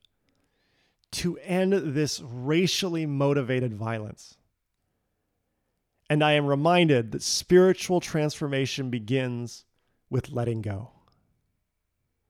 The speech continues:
May we let go of America's greatness so that we might be able to mitigate the sin of white supremacy.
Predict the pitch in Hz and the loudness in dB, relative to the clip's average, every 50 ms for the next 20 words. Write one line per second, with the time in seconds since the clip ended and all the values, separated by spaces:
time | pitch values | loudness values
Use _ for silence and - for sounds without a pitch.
0 | _ _ _ _ _ _ _ _ _ - - - 160 175 175 165 165 160 165 170 | _ _ _ _ _ _ _ _ _ -10 0 4 6 6 8 8 8 8 8 6
1 | 170 170 135 117 147 170 180 190 202 202 185 175 160 165 165 170 170 165 - 160 | 4 2 2 4 6 8 10 10 8 8 8 6 6 4 4 4 4 2 0 -2
2 | 143 135 - 147 143 143 143 123 110 104 - - - - - _ _ _ _ _ | -4 -2 0 0 0 0 -2 -4 -8 -8 -8 -12 -20 -20 -20 _ _ _ _ _
3 | _ _ _ _ _ _ _ _ _ _ _ _ _ _ _ _ - - - 180 | _ _ _ _ _ _ _ _ _ _ _ _ _ _ _ _ -6 2 2 4
4 | 156 156 147 147 151 135 143 143 151 180 208 226 233 233 226 202 190 185 190 196 | 4 4 2 2 -2 -4 -8 -4 0 0 2 2 4 2 2 2 4 4 4 2
5 | 180 156 143 170 175 170 165 165 170 156 165 160 - - - 156 151 147 147 147 | 2 2 2 2 4 4 4 4 4 2 2 0 -2 -2 -2 -2 -2 0 0 2
6 | 151 165 175 175 185 185 156 160 165 170 175 - 139 117 143 151 - - - - | 4 4 6 6 6 6 6 4 2 2 2 -2 -4 -2 -2 -2 -2 -4 -6 -6
7 | - 156 151 147 147 147 143 - 135 131 117 117 123 123 127 127 - - 123 - | -2 0 0 2 2 0 0 -2 -4 -6 -4 -2 -2 -2 -2 -2 -4 -6 -6 -4
8 | - 120 113 110 110 - - - 107 92 | -2 -2 -2 -2 -4 -6 -8 -10 -10 -10